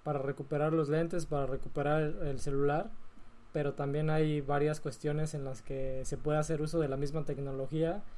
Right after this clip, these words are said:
para muchas cosas, tanto buenas como para malas, ¿no? Podemos llegar a, no sé, a conocer personas, como en el caso de tu hermana, podemos llegar a, a conocer, este, pues, pareja, ¿no?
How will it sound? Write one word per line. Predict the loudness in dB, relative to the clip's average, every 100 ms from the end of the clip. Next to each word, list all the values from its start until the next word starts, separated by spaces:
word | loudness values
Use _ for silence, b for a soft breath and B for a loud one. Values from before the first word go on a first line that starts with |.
| B B -4 0
para | 2 2 4
muchas | 2 0 -2
cosas, | 0 0 -2 -4
tanto | -6 -4 0
buenas | 0 0 -2
como | -6 -6
para | -4 -4 2
malas, | 2 2 0
¿no? | 0 -2 B B B -8
Podemos | -4 0 0 0
llegar | 0 2
a, | 2 2 0 -4 -8 -4
no | -2
sé, | 0 0 -2
a |
conocer | -2 -6 -6 -4
personas, | -4 0 0 2 0 -4
como | -6 -4 -4
en |
el | -4 -4
caso | -4 -2
de | -2
tu | -2
hermana, | -2 2 4 4 4 B B 2
podemos | 4 4 4
llegar | 2 2
a, | 0 0 -4
a | -4
conocer, | -4 -2 -2 -2 -2
este, | -2 -4 -6 -4 0 2 2 2 0 B -2 -4 -4
pues, | -4
pareja, | 0 2 2 2 -2
¿no? | 0 0